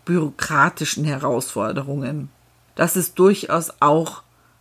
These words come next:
ein großes Thema. Für mich war es sehr schockierend zu erfahren,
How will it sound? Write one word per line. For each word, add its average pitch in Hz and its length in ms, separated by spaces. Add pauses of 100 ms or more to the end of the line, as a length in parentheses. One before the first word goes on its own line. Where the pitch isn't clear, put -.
(180)
ein 151 220
großes 151 680
Thema. 135 600 (380)
Für 196 160
mich 214 380
war 160 300
es - 220
sehr 220 460 (260)
schockierend 220 880
zu - 120
erfahren, 180 800